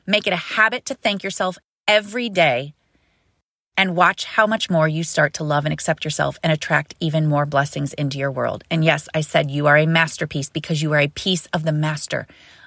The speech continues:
Understand how valuable your presence is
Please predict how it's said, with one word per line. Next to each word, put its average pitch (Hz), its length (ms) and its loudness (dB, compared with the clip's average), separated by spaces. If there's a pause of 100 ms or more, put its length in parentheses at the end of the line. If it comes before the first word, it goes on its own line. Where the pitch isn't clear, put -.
(140)
Understand 202 800 0
how 156 140 0
valuable 156 540 2
your 151 240 0
presence 147 520 -2
is 135 400 -2